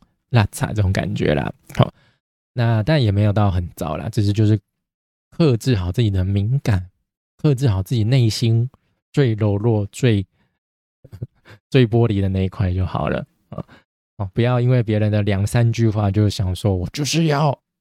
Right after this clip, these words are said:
开启蓝方来。”哦，不用那么严重。好，那下礼拜呢，也大多都是月亮的相位，那也有一个比较大的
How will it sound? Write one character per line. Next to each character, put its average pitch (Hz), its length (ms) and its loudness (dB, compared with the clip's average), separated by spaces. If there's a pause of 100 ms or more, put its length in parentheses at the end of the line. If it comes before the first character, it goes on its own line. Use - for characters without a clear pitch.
(100)
开 135 160 0
启 117 160 -2
蓝 95 240 0
方 95 220 -2
来。” 131 340 -6
哦， 98 180 -8
不 107 120 -2
用 110 180 2
那 110 60 2
么 95 120 0
严 85 340 -4
重。 85 220 -4 (680)
好， 131 100 0
那 180 120 2
下 202 200 -2
礼 123 140 0
拜 127 340 0
呢， 107 680 0 (760)
也 117 260 2
大 175 280 -2
多 151 300 0
都 135 180 2
是 120 360 -2
月 110 420 2
亮 101 460 0
的 - 340 -4
相 113 240 -2
位， 110 140 2
那 120 340 0
也 110 220 2
有 107 160 2
一 143 40 0
个 135 140 -4
比 110 100 -2
较 110 160 2
大 110 220 0
的 98 320 2